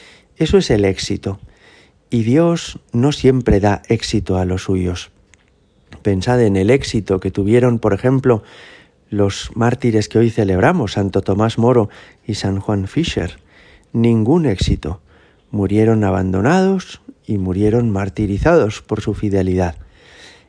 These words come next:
El fruto no es lo mismo que el éxito. El fruto tarda más en lograrse, como las cosechas de los árboles,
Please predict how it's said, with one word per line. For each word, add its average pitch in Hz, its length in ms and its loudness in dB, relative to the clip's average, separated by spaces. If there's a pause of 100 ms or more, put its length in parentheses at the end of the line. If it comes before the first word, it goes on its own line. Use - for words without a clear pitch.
(120)
El 110 220 2
fruto 175 540 -2 (200)
no 123 160 2
es 160 120 0
lo 123 100 2
mismo 127 360 0
que 92 120 -4
el 90 80 0
éxito. 87 480 -6 (680)
El 104 180 0
fruto 139 580 2
tarda 139 360 2
más 147 380 -2
en 127 200 0
lograrse, 120 600 0 (540)
como 98 300 -2
las 92 220 -2
cosechas 110 600 -2
de 107 140 0
los 117 220 -2
árboles, 156 640 0